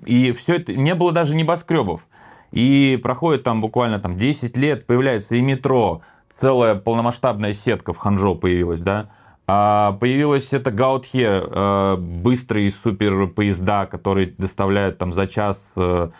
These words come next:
из Ханчжоу в Шанхай там двести километров. Вот. И действительно масштаб,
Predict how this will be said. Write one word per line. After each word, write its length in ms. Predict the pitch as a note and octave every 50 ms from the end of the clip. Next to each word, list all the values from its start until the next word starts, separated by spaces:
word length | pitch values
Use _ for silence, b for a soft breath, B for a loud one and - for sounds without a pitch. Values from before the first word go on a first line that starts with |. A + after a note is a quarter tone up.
| B B B B
из 400 | - F#2 F#2+ G2 F#2 F2 - -
Ханчжоу 680 | - - G#2 G2+ G2 F2+ F2+ G2+ G2+ G2 F#2+ F#2 F2+
в 60 | F2
Шанхай 460 | - - G2+ F#2 F2 - G2 F2+ F2 E2
там 160 | E2+ E2+ E2+
двести 640 | E2+ F2+ F2+ - - - E2+ F2 E2+ E2 E2 E2+ - - _ _ _ _ _ _ _ - - - - - -
километров. 560 | F#2+ F#2 F2+ F2+ F2+ E2+ E2+ - - - B B B B B B B B B B
Вот. 360 | F2+ G2+ A#2 A2 G2 - -
И 440 | - B2 C3+ C#3 C#3 C#3 C3+ B2+ A2+ G#2
действительно 540 | A2 G#2+ - F3+ G3+ F#3+ F3 E3 D3+ C#3 A#2+
масштаб, 720 | - - F#2+ A2+ B2+ B2 - - D#3+ D#3+ C#3+ - -